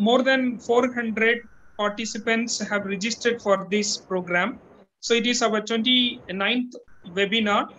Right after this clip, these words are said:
The topic is organic farming. It is a need of hour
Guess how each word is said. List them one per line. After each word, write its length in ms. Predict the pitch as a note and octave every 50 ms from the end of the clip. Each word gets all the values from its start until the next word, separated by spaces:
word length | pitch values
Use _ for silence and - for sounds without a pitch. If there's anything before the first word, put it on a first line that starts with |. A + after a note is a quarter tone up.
| - - - - - - - - F3
The 100 | G3 G3 F#3+ G3 - G#3+
topic 280 | G#3 G#3+ C4 B3+ - - A#3+ A#3 A3+
is 100 | A3 - - - - - - - F#3+ G3
organic 480 | G3+ G3+ F#3+ A3+ A3+ A#3 A#3 A#3+ A#3 - G#3 - -
farming. 340 | G3+ F#3+ F#3 G3 A3 A#3 A3+ A3
It 60 | - A3
is 60 | G#3 - G#3+
a 20 | G3+ G#3
need 140 | A#3 B3+ A#3+ A#3+ A3+
of 60 | A3+ - - - - - F#3+
hour 220 | F#3+ F3+ F#3 G3